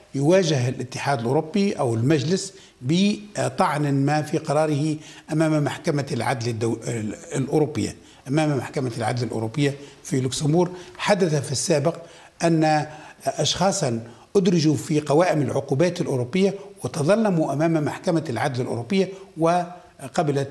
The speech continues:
آه، الطعن من جانبهم وردت على المجلس أو سفهته، دعنا نقول. الاتحاد الأوروبي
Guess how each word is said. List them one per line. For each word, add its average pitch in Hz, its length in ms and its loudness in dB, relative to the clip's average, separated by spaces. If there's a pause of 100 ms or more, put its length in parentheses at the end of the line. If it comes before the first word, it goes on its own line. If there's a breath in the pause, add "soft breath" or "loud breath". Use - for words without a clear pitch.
(420 loud breath)
آه، 123 540 -4
الطعن 127 420 0
من 120 80 0
جانبهم 160 640 2
وردت 156 460 0
على 135 320 0
المجلس 131 520 -2 (640 loud breath)
أو 110 160 0
سفهته، 120 520 -4
دعنا 107 240 0
نقول. - 300 0 (380 loud breath)
الاتحاد 143 520 -2
الأوروبي 156 460 0